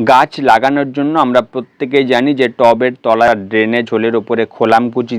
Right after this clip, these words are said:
দিতে হবে। তো সেটা দিয়ে নিলাম। দেবার পর কিছুটা মাটি দেবেন। দেওয়ার পরই গাছটা একেবারে টবের মাঝখান বরাবর দিয়ে আবারও বেশ কিছুটা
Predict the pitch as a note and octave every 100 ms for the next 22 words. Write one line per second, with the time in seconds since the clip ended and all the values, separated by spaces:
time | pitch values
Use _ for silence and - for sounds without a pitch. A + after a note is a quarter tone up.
0 | A2+ A2 A2+ A2 D3 G#3+ _ _ _ -
1 | A#2+ - B2+ A#2 A2 G#2 A#2+ B2 A#2+ D3+
2 | E3+ G#2 G2+ G#2 A2 A2 B2+ D3 - C#3+
3 | D#3 C#3+ B2+ G2+ F#2+ G2 - A2 G2+ G2+
4 | F#2+ _ _ _ A2 A2 A2 A2+ B2+ -
5 | A2+ G2+ A2 A2 F3+ _ _ _ G2+ G#2+
6 | G#2 - B2+ G#2+ G#2+ A#2 A2+ A#2 A2 -
7 | G#2+ G#2 A2+ G2+ G2+ A#2+ - - B2+ A2
8 | G2+ G2 G#2+ E3+ - _ _ _ _ G2
9 | G#2+ G2+ D3 F#4 _ _ _ A2 G#2 G#2
10 | A2+ C#3+ D3 A#2 A2+ A2 - A#2 A#2 A#2+